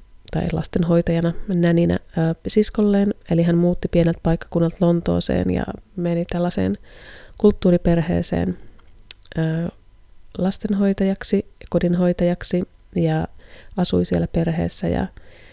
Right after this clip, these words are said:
ja sitten hän kirjoitti siskolleen hauskoja kirjeitä siitä elämästään siellä Lontoossa ja niissä kulttuuripiireissä tämmöisenä pikkukaupungin tyttönä. Ja ne on tietenkin todella ihanasti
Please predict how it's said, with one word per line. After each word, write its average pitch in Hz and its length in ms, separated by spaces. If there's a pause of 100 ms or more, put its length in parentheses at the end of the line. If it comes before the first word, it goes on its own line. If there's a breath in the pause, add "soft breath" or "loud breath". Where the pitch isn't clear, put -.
(200 soft breath)
ja 165 80
sitten - 200
hän 160 140
kirjoitti 170 640
siskolleen 165 560
hauskoja 170 440
kirjeitä 180 500
siitä 190 280 (200)
elämästään 180 600
siellä 170 260
Lontoossa 175 560
ja 202 200
niissä 196 260 (960 loud breath)
kulttuuripiireissä 175 880
tämmöisenä 190 340
pikkukaupungin 185 680
tyttönä. 208 460 (440 soft breath)
Ja 165 240 (800)
ne 180 60
on 180 100
tietenkin 180 320
todella 165 340
ihanasti 185 480